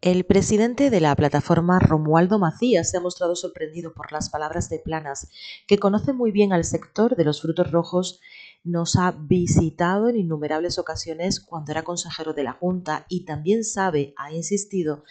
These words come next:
que nuestro problema tiene una solución y se llama trasvase al condado. Respecto a la opinión del ministro sobre las cadenas de supermercados, Macías lo ha remitido a la intervención de Freshuelva hace unos días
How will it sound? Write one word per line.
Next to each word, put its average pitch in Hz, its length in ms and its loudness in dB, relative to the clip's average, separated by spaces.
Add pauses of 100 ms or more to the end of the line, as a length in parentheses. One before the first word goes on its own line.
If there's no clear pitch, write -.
(400)
que 202 160 4
nuestro 226 440 2
problema 156 460 2
tiene 160 180 -2
una 165 160 0
solución 160 500 0
y 165 40 -2
se 156 140 -6
llama 180 420 0
trasvase 180 680 0
al 240 120 0
condado. 139 580 -6 (640)
Respecto 175 560 4
a 165 40 6
la 165 60 6
opinión 170 440 4
del 165 320 2
ministro 165 560 0
sobre 143 260 -10
las 143 200 -8
cadenas 151 360 -6
de 165 80 -4
supermercados, 151 800 -6
Macías 156 560 -2
lo 139 140 -2
ha 135 40 0
remitido 156 680 -2 (400)
a 208 100 2
la 254 120 4
intervención 190 800 0
de 190 120 0
Freshuelva 160 560 0
hace - 120 0
unos 165 220 -4
días 156 380 -4